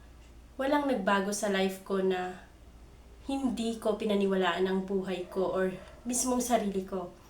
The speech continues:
Pero nung natutunan kong i-appreciate yung mga achievement, mga small na steps na ginawa ko, and at the end of the day, I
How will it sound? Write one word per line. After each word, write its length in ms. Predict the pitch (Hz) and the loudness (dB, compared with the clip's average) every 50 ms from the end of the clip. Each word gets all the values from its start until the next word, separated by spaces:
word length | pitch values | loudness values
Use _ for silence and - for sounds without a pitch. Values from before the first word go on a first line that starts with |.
| - - - - - - - - - - - - - | -20 -20 -20 -20 -20 -20 -20 -20 -20 -20 -12 -6 -2
Pero 160 | 214 214 220 | 0 2 2
nung 240 | 214 226 220 220 226 | 4 2 4 4 4
natutunan 640 | 233 247 247 - 254 254 254 240 233 233 226 226 | 4 4 2 0 -2 0 0 2 2 4 4 2
kong 320 | 220 - 220 220 233 233 - - | 2 2 2 2 2 0 2 0
i-appreciate 720 | 226 226 214 214 214 233 220 208 - 233 226 233 285 - - - - - - - - - - - - - - - - - - | 0 0 0 -2 -2 -4 -4 -4 -2 0 0 0 0 -2 -6 -14 -18 -20 -20 -20 -20 -20 -20 -20 -20 -20 -18 -18 -12 -4 0
yung 240 | 240 240 240 240 247 | 2 4 4 4 4
mga 480 | 240 233 233 214 202 202 202 208 208 - 233 | 4 4 2 2 0 0 -2 -4 -4 -2 -2
achievement, 880 | 226 - - 285 277 269 254 233 240 254 254 262 262 285 285 277 - | -2 0 0 0 2 0 2 2 2 4 4 4 4 2 0 -2 -4
mga 200 | 240 220 208 208 208 | -2 -2 0 0 0
small 480 | - - 247 240 247 254 254 262 254 254 - - - - - - - 240 | 0 0 0 2 4 4 4 4 4 0 -6 -12 -16 -18 -20 -6 -2 2
na 80 | 226 | 2
steps 400 | 226 - - 247 240 233 233 - | 2 4 4 4 4 4 2 2
na 80 | 254 226 | 2 2
ginawa 480 | 208 202 220 214 208 233 262 294 294 - | 0 2 2 2 2 4 4 4 4 2
ko, 320 | 285 285 294 302 302 - - - - - - | 2 2 4 4 2 0 -4 -14 -20 -10 -2
and 480 | 226 226 220 220 220 220 220 214 196 | 0 2 4 4 4 2 0 -2 -4
at 160 | - 226 226 - | -4 -4 -4 0
the 80 | - | 2
end 160 | 339 330 330 | 4 6 6
of 80 | - 233 | 6 6
the 80 | 240 220 | 4 2
day, 320 | 202 208 202 202 208 202 - - - - - - - - - - - - - | 4 2 2 0 0 -4 -8 -10 -16 -20 -18 -18 -18 -18 -18 -20 -20 -4 2
I 160 | 226 226 226 | 6 6 8